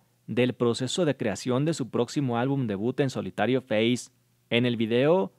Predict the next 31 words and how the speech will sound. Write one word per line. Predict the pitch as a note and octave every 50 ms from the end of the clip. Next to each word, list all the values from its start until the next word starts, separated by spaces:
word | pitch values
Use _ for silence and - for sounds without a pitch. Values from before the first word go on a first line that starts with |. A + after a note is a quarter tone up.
| _ _ _
lo | - A2+ A2+
vemos | A2 A#2+ C3 D#3 E3 -
trabajando | - D3+ A#2+ G2+ F#2+ - A#2+ A#2+ C3 C#3 C#3+ D3+ D#3+ E3 - _ _ _
en | A2+ A2 A2 A2
varios | G#2+ A2 C3 C#3+ B2+ A#2+
espacios, | G2+ - - G#2+ G#2 G#2+ A2 A#2 A2+ A2 A2+ - - - _ _ _
incluidos | - A#2+ A#2+ A#2+ A2+ - A2+ A#2 B2+ C#3+ E3+ E3
los | D#3 B2+ G#2+
estudios | G#2 G2 - - A#2+ B2+ D3 C3+ A2+
de | A2 F#2+ -
Hybe | A2+ A#2 B2 C3+ D3+ D#3+ - _ -
y | A2+ G#2+ G#2+
una | A2+ A#2 A#2 A2+ A2
casa. | - G2+ A2 A2 - A#2 A2+ A2 A2+ - _ _ _ _ _ -
Algunos | G#2 A2 A#2+ A#2 C3 D3 F3 E3+
asumieron | E3+ C3+ - G#2+ G#2 G#2+ A#2 B2+ C3+ C3
que | - C3+
esta | C3+ C3 - C3+ B2 -
casa | - A#2+ B2 - - C3 C3 - -
debe | C3 A#2 A#2 A2+ B2+ C3
ser | - - B2+ C3 D3 C#3+ - - -
la | - A#2+ A#2 A#2 G#2+ G#2 G2+ F#2+
de | G2+ G2 F2
Jimin | F#2+ G#2 A2+ A#2 A#2+ A#2 A#2+ A#2 A2+ - _ _ _ _ _ _ _ _ _
y | A#2 A#2
estaban | A#2+ - - C3 C3+ D3+ F3+ F#3
emocionados | E3+ C3+ A2+ - - A#2 A2 A2+ B2 C3+ C3 A#2
de | A2+ G2
ver | A2 A2 B2 C3 C3+ -
su | - - - A2+
estilo | G#2 G2 - - A#2 A#2 B2 C#3+ D3+ -